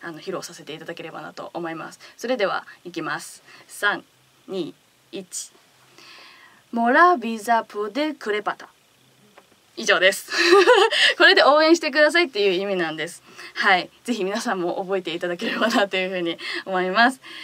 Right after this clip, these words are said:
えー、こちらですね、映像配信版アップしていただいておりますので、ぜひそちらもね、チェックしていただければなと思います。えー、続いてがですね、えー、前回ゲストですね、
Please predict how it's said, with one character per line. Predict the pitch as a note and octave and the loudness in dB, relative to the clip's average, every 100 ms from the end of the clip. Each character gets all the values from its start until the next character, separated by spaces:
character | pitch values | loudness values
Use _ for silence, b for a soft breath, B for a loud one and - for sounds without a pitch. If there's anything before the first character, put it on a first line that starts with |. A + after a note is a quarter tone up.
| B B B B | B B B B
え | A#3 | -8
ー、 | A3+ | -4
こ | C4 | 2
ち | |
ら | F#4 F#4+ | 4 4
で | |
す | C#4 | 2
ね、 | C4+ B3 | 0 0
映 | C4+ | 2
像 | D4+ | 2
配 | D#4 | 2
信 | E4 D#4+ | 0 2
版 | D#4+ D#4+ | 4 4
ア | D#4 | 2
ッ | |
プ | A#3 | 0
し | A#3 | -6
て | A#3+ | -4
い | A3+ | -2
た | |
だ | A3+ | -2
い | B3 | 0
て | C4 | 0
お | |
り | C4+ | 0
ま | C#4+ D#4 | -2 -2
す | C4+ | -4
の | |
で、 | G#3+ F#3+ | -4 -2
ぜ | G#3 | -4
ひ | A3 | -4
そ | F#3 | -6
ち | F3+ | -6
ら | G3 | -6
も | F#3+ G3 | -6 -6
ね、 | A3+ F#3+ | -8 -8
チ | F3 | -10
ェ | F3 | -12
ッ | |
ク | F3 | -12
し | |
て | F3 | -12
い | F3+ | -10
た | |
だ | F3+ | -10
け | F3+ | -8
れ | F3 | -8
ば | E3 | -6
な | E3+ | -8
と | F3 E3+ | -8 -10
思 | E3 D3+ | -10 -14
い | D3+ | -10
ま | F3+ A#3+ | -4 -4
す。 | - B B B B | -4 B B B B
え | F#4+ F#3+ F4+ | -8 -6 -6
ー、 | B3 | -8
続 | C4 D4+ | -6 -6
い | F4 | -4
て | F#4 | -2
が | C#4+ | -4
で | G#3+ | -4
す | A#3 | -4
ね、 | B3+ A#3+ | -6 -6
え | G#3 G#3 G3 F3+ F3 | -10 -8 -6 -6 -8
ー、 | F3 B B B B B B B B - | -12 B B B B B B B B -2
前 | F4+ | 0
回 | A#4 A4+ G#4+ - _ | 2 2 0 -6 _
ゲ | - F4+ | -2 0
ス | |
ト | F#4+ | 2
で | B3 | -2
す | G3 | -4
ね、 | G#3+ A3+ | -4 -6